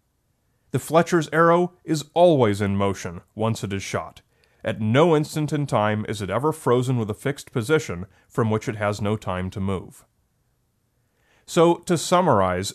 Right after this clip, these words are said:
Zeno's paradoxes, they're basically word games that play upon an easily misunderstood mathematical concept. There is no paradox,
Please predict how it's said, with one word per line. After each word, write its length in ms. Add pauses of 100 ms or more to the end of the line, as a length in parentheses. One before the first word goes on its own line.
Zeno's 440
paradoxes, 880 (400)
they're 120
basically 480
word 400
games 380
that 180
play 240
upon 420
an 200
easily 420
misunderstood 1040 (180)
mathematical 680
concept. 680 (600)
There 160
is 180
no 180
paradox, 760